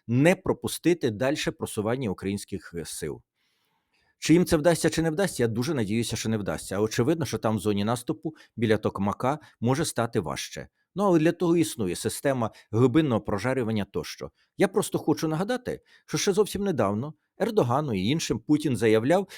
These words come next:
що український наступ вже давним-давно провалився, його немає і це все повністю закінчилося, то чого ж він тоді віддає накази тягнути війська, резерви підтягувати, <clears throat> щоб цей наступ, який провалився, ще й зупинити?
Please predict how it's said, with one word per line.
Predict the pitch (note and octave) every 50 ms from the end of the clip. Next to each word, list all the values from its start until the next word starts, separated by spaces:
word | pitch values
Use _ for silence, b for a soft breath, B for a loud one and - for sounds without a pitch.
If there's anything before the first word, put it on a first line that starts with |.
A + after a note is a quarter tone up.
| B B
що | - - E3 E3+
український | D#3+ F3+ F#3+ F#3+ F3+ - - - D#3 E3
наступ | G3+ G#3+ - - E3 B2+
вже | A2 B2 D#3+
давним-давно | D#3+ C#3 D#3+ G3+ A3 F#3 D3 C#3 D3 F3+ E3
провалився, | - - C#3+ A#2 B2 A#2+ C3 E3+ A3 - - - - - - b b b b b -
його | A#2+ D3+ D3 D3+ F3+ D#3
немає | C#3 D3 D3+ E3 F#3+ G#3+ A3 G3 C#3+ B2+ B2 B2 A#2
і | A2 G#2+
це | - - F#3 F#3+ F3+
все | D3 - - - E3+ E3+ E3 E3 D#3 C#3 B2 B2 _
повністю | D3+ D#3 D#3+ D#3 C#3 A#2+ - - - - A#2 G#2+ F#2+ E2+ - G2
закінчилося, | F2+ B2+ A#2+ - A#2+ G2 E2 - - C2+ C2 - - - C2+ C2+ - b b b b b b b b _ _ _
то | - C3 B2 A2+ A2+ - - - _ _ _ _ _
чого | - - C#3 C#3+ F3 A#2
ж | - F#2+
він | G#2 F#2 F#2
тоді | - A2 G2+ A#2 A2+
віддає | G#2+ A#2 G#2 F#2 G#2+ C3 B2+ C3 A#2+ G2
накази | G2+ G2+ - - D#3 E3+ G3+ F3 A#2+ F2+ D#2 - B B B B B B _
тягнути | - - C3 A2 G2+ A2 B2+ D3 D3+ - D3
війська, | C#3 D#3 - - - - - G2 G#2+ G2+
резерви | F2+ A2 A#2 G2+ F2+ A#2+ B2 B2 A#2 G#2 G2+
підтягувати, | - - F#2+ - - - C#3 C#3+ D3 D#3 D#3+ F3 E3 - G3 F#3+ B B B B B
<clears throat> | _ F3+ G#3+ F#3+
щоб | - - C#3 A#2 -
цей | - - C3 A#2
наступ, | A#2+ D3 D3+ - - - - -
який | G#2+ - - A2+
провалився, | - - A#2 G#2+ A2+ B2+ D3 F#3+ A3+ - - - -
ще | - - C3
й | B2
зупинити? | G#2+ B2+ - - A#2 G2+ E2+ D2+ - - - C2